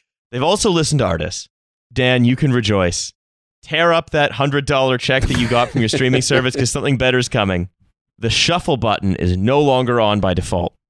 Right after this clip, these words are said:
Speaker 2: Thank you, Adele, for, I mean, I personally, I know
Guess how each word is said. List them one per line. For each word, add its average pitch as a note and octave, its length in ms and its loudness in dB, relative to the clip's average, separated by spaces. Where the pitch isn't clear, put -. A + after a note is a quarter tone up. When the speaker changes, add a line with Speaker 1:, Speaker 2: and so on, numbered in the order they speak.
Speaker 2:
Thank C#3+ 280 0
you, D#3+ 180 6
Adele, G2+ 540 2
for, F2 560 2
I F#2+ 120 2
mean, G2+ 420 4
I C3+ 580 4
personally, B2+ 600 0
I A#2 260 2
know G2+ 580 2